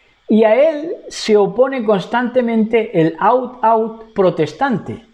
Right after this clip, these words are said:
que dice esto o aquello, ¿verdad? Hace separación. Empieza, eh, eh, eh, el protestantismo empezó a hacer separación. Esto o aquello. No tienen comunión la luz con las tinieblas.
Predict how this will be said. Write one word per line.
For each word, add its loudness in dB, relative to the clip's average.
que 4
dice 0
esto 0
o 4
aquello, -2
¿verdad? -2
Hace -2
separación. -4
Empieza, 0
eh, -
eh, 0
eh, 0
el -8
protestantismo 0
empezó 0
a 0
hacer -2
separación. -4
Esto 0
o 0
aquello. -2
No -2
tienen 0
comunión 2
la -2
luz 0
con 0
las -4
tinieblas. -4